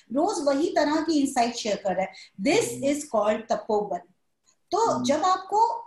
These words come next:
Speaker 1: टॉप इंडस्ट्री लीडर से फ्रेंडशिप करनी है, उन तक पहुंचना है, उनसे बिजनेस करना है,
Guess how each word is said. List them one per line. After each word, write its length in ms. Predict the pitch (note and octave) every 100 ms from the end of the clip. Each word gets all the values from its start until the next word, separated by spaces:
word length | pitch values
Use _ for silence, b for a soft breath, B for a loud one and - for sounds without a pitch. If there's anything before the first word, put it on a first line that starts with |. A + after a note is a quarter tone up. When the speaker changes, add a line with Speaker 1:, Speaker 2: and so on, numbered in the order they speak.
| _ -
Speaker 1:
टॉप 220 | C4+ D4+ F#4+
इंडस्ट्री 320 | F4+ F4+ F4+
लीडर 240 | D4 C#4 C#4+
से 140 | F#4
फ्रेंडशिप 680 | G4 - A3+ A#3+ - D#4+ -
करनी 300 | G3 F#3 F#3+
है, 100 | A3
उन 80 | C#4+
तक 280 | D4+ D4+ -
पहुंचना 420 | B3 A#3+ A#3+ A#3
है, 220 | G3+ G#3 C4
उनसे 220 | C#4 F4
बिजनेस 560 | G#3 C#4 C4 D4 D#4
करना 320 | D4+ A3+ G#3 B3
है, 180 | D4